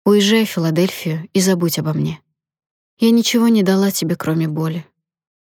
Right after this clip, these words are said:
Ты дала мне радость, Эдди. Так много радости. Сейчас я уеду, но когда ты будешь готова, я вернусь.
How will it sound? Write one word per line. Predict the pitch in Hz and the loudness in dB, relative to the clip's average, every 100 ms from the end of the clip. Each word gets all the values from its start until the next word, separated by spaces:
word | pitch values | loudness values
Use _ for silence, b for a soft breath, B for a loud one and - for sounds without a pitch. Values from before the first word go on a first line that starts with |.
| - | -2
Ты | 226 | 2
дала | 190 208 208 | 4 4 4
мне | 202 196 | 4 4
радость, | 185 185 180 175 - - | 4 2 2 0 -2 -2
Эдди. | 190 180 160 160 147 _ _ _ _ - | 0 0 -2 -6 -8 _ _ _ _ -4
Так | 220 - | -2 0
много | 220 220 208 185 | 2 2 2 2
радости. | 196 196 175 165 - - 175 - _ _ _ _ _ _ - | 2 2 0 -4 -6 -8 -12 -16 _ _ _ _ _ _ -8
Сейчас | - - 226 214 | -6 -2 -2 -2
я | 214 202 | 0 0
уеду, | 196 196 170 160 160 | 2 0 0 -4 -8
но | - 190 | -2 -2
когда | 190 202 202 202 | 0 0 0 0
ты | |
будешь | 202 196 196 | -2 0 0
готова, | 185 190 233 202 | 0 0 0 0
я | 160 185 | 0 0
вернусь. | 185 190 180 160 - | 0 0 -2 -2 -6